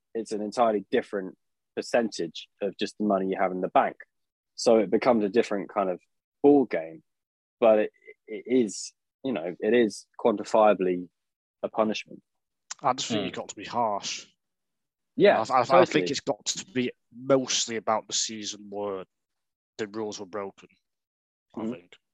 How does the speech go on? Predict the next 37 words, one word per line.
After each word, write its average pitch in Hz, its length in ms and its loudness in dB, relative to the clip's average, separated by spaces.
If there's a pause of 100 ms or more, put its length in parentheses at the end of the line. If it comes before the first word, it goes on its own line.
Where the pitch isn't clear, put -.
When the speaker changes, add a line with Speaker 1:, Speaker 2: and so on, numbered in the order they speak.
(300)
Speaker 1:
Yeah. 104 160 2 (140)
Speaker 2:
So, - 180 -20 (320)
Speaker 1:
So 147 160 6
I - 20 4
Speaker 3:
Mm. 147 40 4
Speaker 1:
think 185 160 4
an 160 80 2
interesting 175 480 -2
point 143 320 -2
to 117 180 -6 (100)
raise 113 360 2
about 120 360 2
the 113 100 -4
F 113 140 -2
I 104 120 -2
A's 101 200 -4
statement 101 480 -4
today 101 300 0 (480)
is 113 140 0
that 120 80 0
they've 123 180 4
been 120 180 0
very 143 360 4 (180)
quick - 380 0 (140)
to, 107 280 0 (680)
um, 101 640 2
and 107 100 -8
very 123 200 2
certain, - 540 -2
not 123 260 -10
very 110 120 -2
certain, 131 440 2
but 92 100 -2
sort 110 160 -2
of 101 80 -4
very, 117 300 4 (2000)
um, 117 500 4